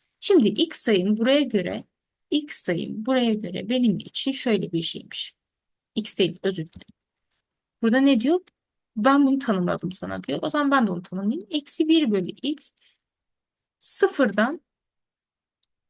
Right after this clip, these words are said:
bir bölü üç arasında ama bir bölü üçe eşit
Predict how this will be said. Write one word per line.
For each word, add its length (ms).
bir 200
bölü 240
üç 180
arasında 680
ama 320
bir 220
bölü 180
üçe 280
eşit 340